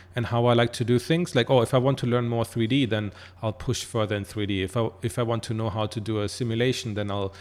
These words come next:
figure out how to do that because I know it will help me,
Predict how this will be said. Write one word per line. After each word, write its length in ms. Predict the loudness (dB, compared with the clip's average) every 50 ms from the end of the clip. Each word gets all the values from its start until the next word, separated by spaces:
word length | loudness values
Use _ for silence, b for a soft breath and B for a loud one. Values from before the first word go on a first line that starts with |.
| B B B B
figure 320 | -4 2 2 4 6 6
out 160 | 6 4 4
how 140 | 2 0 -2
to 160 | -2 -4 -6
do 180 | -4 -4 -4 -2
that 320 | 2 2 2 2 0 -2
because 380 | -6 -8 -6 -4 -4 -4 -4 -4
I 80 | -6 -4
know 200 | -2 -2 -2 -2
it 120 | -4 -4
will 100 | -6 -6
help 320 | -6 -4 -6 -6 -6 -6
me, 240 | -8 -6 -6 -8 -10